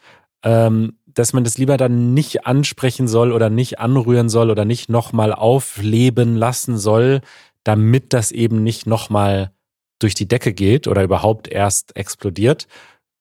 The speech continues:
und stattdessen lieber die Finger davon lassen und dann,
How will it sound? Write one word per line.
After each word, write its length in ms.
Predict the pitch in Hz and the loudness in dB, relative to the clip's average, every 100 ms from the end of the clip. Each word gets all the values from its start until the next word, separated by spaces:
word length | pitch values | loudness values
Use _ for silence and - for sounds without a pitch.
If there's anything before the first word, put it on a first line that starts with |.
| - | -4
und 220 | 104 98 | -2 -2
stattdessen 500 | - 98 104 - 104 | -2 0 0 0 0
lieber 200 | 98 101 | 2 0
die 120 | 98 | 0
Finger 300 | 92 120 123 | -2 0 2
davon 380 | 107 101 - 104 | 0 -2 -2 0
lassen 520 | 104 101 - 104 101 | 0 -2 -2 -2 -2
und 240 | 101 95 90 | -4 -4 -2
dann, 240 | 92 | -2